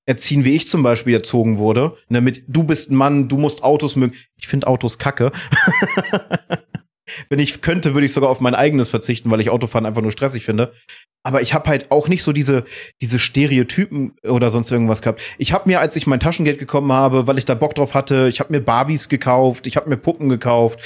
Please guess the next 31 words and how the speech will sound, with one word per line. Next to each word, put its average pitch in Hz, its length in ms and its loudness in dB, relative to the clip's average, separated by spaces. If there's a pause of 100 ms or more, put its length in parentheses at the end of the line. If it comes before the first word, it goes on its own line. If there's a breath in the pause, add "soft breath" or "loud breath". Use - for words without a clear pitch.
(440 loud breath)
Und, 127 520 2
äh, 123 260 2
mein 123 180 0
Vater 285 400 2
war 240 200 4
ein 196 120 -2
bisschen 220 340 2
so, 196 140 2
so 175 80 2
nach 180 140 0
dem 180 80 0
Motto, 175 320 0 (360 soft breath)
"Muss 143 340 0
das 233 280 0
jetzt 214 300 -2
sein?" 220 680 2 (600)
Und 147 180 2
hat, 160 140 0
hat 147 380 0
das 143 140 -2
Ganze 151 260 -2
noch 131 120 -2
so 143 100 -2
ein 131 80 0
bisschen 127 260 0
weitergedacht, 151 560 0
als 123 140 0
ob 127 120 -4
ich 123 120 -4
auf, 110 400 2
äh, 117 220 -4